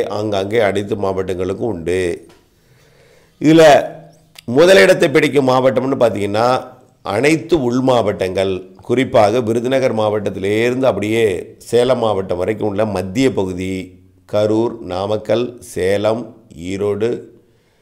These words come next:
அஹ், இந்த பக்கம் திண்டுக்கல், திருச்சி, அரியலூர், பெரம்பலூர்,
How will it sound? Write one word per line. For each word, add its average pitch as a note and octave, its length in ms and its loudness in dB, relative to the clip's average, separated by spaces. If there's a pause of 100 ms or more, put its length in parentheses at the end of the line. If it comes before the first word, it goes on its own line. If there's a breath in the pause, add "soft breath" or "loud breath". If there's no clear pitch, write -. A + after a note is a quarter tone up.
(600)
அஹ், - 420 -10
இந்த A2 240 -2
பக்கம் G2+ 360 -2 (480)
திண்டுக்கல், A2 720 -2
திருச்சி, G#2 500 -8 (1300)
அரியலூர், A2+ 480 -2
பெரம்பலூர், A2 560 -2